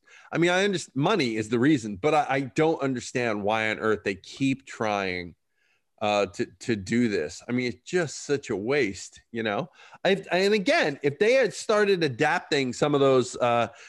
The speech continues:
whoever that author is that writes the Drizzt, Drizzt, Drizzt, D R I Z Z T, I think is the character's name. I can't remember that guy's name now, but,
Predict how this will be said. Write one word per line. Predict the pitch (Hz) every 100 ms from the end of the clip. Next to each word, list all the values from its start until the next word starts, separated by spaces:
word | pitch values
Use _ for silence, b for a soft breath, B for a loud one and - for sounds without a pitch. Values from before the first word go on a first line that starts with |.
| B
whoever | - 190 247
that | 208 147 120
author | 127 139 127 113
is | 104
that | 101 113 - _ -
writes | 117 123 117 -
the | 117
Drizzt, | 104 92 117 120 - - 101
Drizzt, | 104 135 131 - - - _ b b
Drizzt, | 110 139 160 139 117 98 113 - _ b b -
D | 113 180
R | 165 160
I | 139 139 135
Z | 117 123 147
Z | 123 135
T, | 117 127 113
I |
think | 101 110
is | 98
the | 101
character's | 92 110 104 101 98
name. | 104 101 - B B
I |
can't | 117 - 160
remember | 147 139 131
that | 113 107
guy's | 107 101 95
name | 107 104 101
now, | 92
but, | 95 110 104